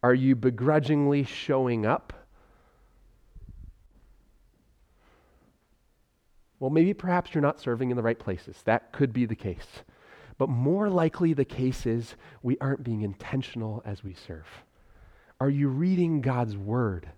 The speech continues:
before stepping into the nursery? Are you praying as you review the budget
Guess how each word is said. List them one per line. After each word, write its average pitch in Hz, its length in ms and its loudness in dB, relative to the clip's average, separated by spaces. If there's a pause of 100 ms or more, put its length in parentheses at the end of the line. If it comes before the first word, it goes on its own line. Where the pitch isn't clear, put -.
(1300)
before 127 300 -4
stepping 117 340 -4
into 107 140 -2
the 101 80 -2
nursery? 90 340 -8 (2250)
Are 135 120 6
you 147 200 4
praying 156 840 4 (160)
as 117 200 0
you 123 80 0
review 131 420 -2
the 135 100 0
budget 117 460 -2